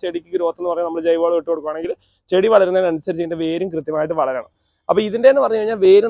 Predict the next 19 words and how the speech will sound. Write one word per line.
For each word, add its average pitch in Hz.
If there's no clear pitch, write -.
നിറഞ്ഞ് 190
നിൽക്കുകയാണ്, 170
ഫുള്ള് 196
നമുക്ക് 180
ഇതിനകത്ത് 175
നിറച്ചും 170
വേരായിട്ടുള്ള 165
ഒരു 175
മരമാണ്. 165
പക്ഷേ 202
നമ്മൾ 202
ഇലയ്ക്ക് 190
foliar 190
ആയിട്ട് 175
നമ്മൾ 170
ഈ 170
വളം 156
നൽകിയപ്പോഴത്തേക്കും 147
പിന്നെയും 196